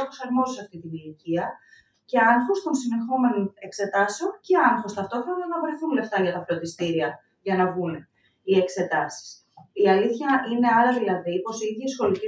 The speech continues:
ζωή, η καθημερινότητα, αυτές οι ώρες οι εφτά στο σχολείο, στο εφτάωρο, δεν κυλά πάντα πολύ ωραία, παρά τις προσπάθειες εκπαιδευτικών, μαθητικών συμβουλίων, για διοργάνωση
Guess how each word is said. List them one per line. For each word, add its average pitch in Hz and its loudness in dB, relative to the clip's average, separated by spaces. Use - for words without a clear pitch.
ζωή, 190 2
η - -6
καθημερινότητα, 170 -6
αυτές 220 -12
οι 196 -8
ώρες 190 0
οι 175 -6
εφτά 165 -6
στο - -14
σχολείο, 165 -4
στο - -12
εφτάωρο, 165 -4
δεν 262 2
κυλά 208 4
πάντα 165 2
πολύ 175 -2
ωραία, 165 2
παρά 254 2
τις - -12
προσπάθειες 214 -4
εκπαιδευτικών, 175 -4
μαθητικών - -8
συμβουλίων, 185 -2
για 233 -2
διοργάνωση 226 2